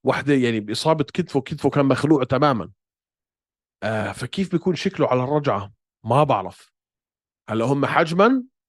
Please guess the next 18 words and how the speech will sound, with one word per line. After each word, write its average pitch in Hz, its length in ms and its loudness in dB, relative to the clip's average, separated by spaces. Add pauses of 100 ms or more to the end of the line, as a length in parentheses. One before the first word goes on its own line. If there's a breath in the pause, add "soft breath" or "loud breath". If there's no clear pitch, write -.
(260)
كبار 151 280 4
التنين، 123 520 -6 (160)
شحوش. - 520 0 (1300)
آه، 80 500 -6 (1300)
ما 135 180 2
بعرف، 123 600 -2 (100)
ما 131 160 2
بعرف. 107 420 0 (1040)
اصبروا 196 500 2
لحد 151 380 -6 (200)
قبل 180 180 4
النزال، 165 540 2 (360)
منكون 170 360 2
شوي 175 240 2
شفنا 139 480 -2 (540)
أشياء 165 460 4
من 147 160 0
ييري 175 460 0